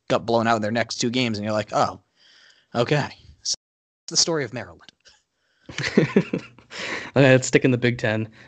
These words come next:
Speaker 2: Uh, the only, I think, important game this week is Indiana at Wisconsin. What do you got?
Speaker 1: I would assume Graham Mertz is going to be back. Therefore, I am taking Wisco.
Speaker 2: Yeah, I'm gonna agree here, too. I think Wisconsin, now that they've lost,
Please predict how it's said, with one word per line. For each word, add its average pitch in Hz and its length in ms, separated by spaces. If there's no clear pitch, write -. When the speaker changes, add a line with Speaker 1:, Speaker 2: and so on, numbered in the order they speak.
Speaker 2:
Uh, 131 220
the 123 160
only, 165 360
I 113 60
think, 127 220
important 120 460
game 113 200
this 110 240
week 107 220
is 101 140
Indiana 113 520
at 104 220
Wisconsin. 101 800
What 101 80
do 104 60
you 101 60
got? 95 220
Speaker 1:
I 139 160
would 135 160
assume 165 400
Graham 143 260
Mertz 135 300
is 127 80
going 123 220
to 113 40
be 113 100
back. 156 420
Therefore, 110 760
I 113 120
am 110 100
taking 104 500
Wisco. 104 480
Speaker 2:
Yeah, 113 160
I'm 139 120
gonna 156 160
agree 120 300
here, 113 180
too. 110 340
I 101 60
think 113 320
Wisconsin, 104 580
now 110 160
that 110 80
they've 110 180
lost, 104 680